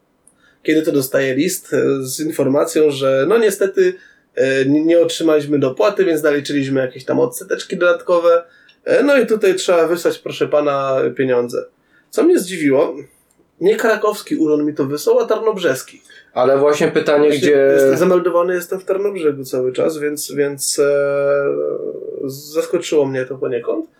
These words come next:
Speaker 1: Ale z drugiej strony ostatnie, ostatnie, ostatni akapit brzmiał mniej więcej: „Jeżeli opłata została uregulowana, niniejsze wezwanie należy uznać za nie, niebyte”.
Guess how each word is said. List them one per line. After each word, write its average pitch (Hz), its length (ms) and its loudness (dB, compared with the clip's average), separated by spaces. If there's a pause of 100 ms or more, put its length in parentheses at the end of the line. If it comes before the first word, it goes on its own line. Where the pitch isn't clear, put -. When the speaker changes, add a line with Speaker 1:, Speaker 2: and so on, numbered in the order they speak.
(540)
Speaker 1:
Ale 185 180 0
z 190 40 -6
drugiej 202 200 -6
strony 196 360 0
ostatnie, 180 640 -2 (360)
ostatnie, 165 560 -4 (320)
ostatni 160 280 -2
akapit 156 440 -2
brzmiał 147 400 0
mniej 143 180 -2
więcej: 151 500 -2 (460)
„Jeżeli 240 380 0
opłata 190 400 0
została 170 380 0
uregulowana, 170 1000 2 (220)
niniejsze 220 460 2
wezwanie 160 380 2
należy 165 380 2
uznać 180 360 -2
za 156 100 2
nie, 160 240 0
niebyte”. 143 540 -2